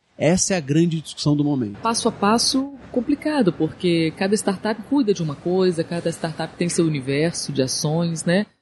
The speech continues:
Speaker 2: Talvez essas grandes empresas poderiam, é, analisar quais as que estão, tem, tem a ver com o seu negócio, né? Pra trazer mais conhecimento,
Speaker 1: É.
Speaker 2: trazer essa agilidade, essa dinâmica nova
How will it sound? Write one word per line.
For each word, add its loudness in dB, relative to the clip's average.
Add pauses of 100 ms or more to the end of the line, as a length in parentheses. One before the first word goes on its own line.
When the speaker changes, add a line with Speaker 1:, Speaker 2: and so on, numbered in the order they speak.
(240)
Speaker 2:
Talvez 0
essas -2
grandes 0
empresas -2
poderiam, 0 (360)
é, -2
analisar 0 (280)
quais 2
as -2
que -4
estão, 2
tem, -4 (100)
tem 0
a 0
ver 0
com -4
o 2
seu 2
negócio, 0
né? 0 (280)
Pra 2
trazer 0 (320)
mais 2
conhecimento, 0
Speaker 1:
É. -6
Speaker 2:
trazer 0
essa 0
agilidade, 0
essa 0
dinâmica -2
nova -2